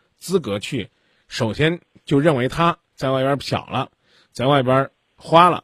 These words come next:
在外边儿乱了，然后指着人家鼻子让人家给你认错去挑工作。你跟他说：“老公，你可以为了我怀孕去换工作，我也希望你为了我的心情换份工作。”没问题。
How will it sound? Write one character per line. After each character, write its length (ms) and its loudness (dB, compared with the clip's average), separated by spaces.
在 120 -8
外 100 -2
边 140 0
儿 20 0
乱 220 4
了， 180 -12
然 100 -6
后 80 -2
指 200 -10
着 100 0
人 100 0
家 60 0
鼻 220 -4
子 80 -2
让 140 0
人 100 -2
家 60 -2
给 100 0
你 60 0
认 200 -2
错 300 -2
去 100 -10
挑 200 -4
工 180 -6
作。 180 -6
你 100 0
跟 100 6
他 60 4
说 300 2
：“老 220 0
公， 180 2
你 100 -2
可 140 -2
以 60 2
为 160 0
了 100 2
我 140 -4
怀 220 -8
孕 240 -2
去 100 -8
换 240 -4
工 160 -6
作， 160 -6
我 120 0
也 60 0
希 140 0
望 160 4
你 60 -2
为 140 2
了 80 0
我 100 -4
的 60 -6
心 200 -4
情 140 -4
换 180 -6
份 120 -6
工 200 -10
作。” 160 -12
没 120 0
问 160 2
题。 220 -10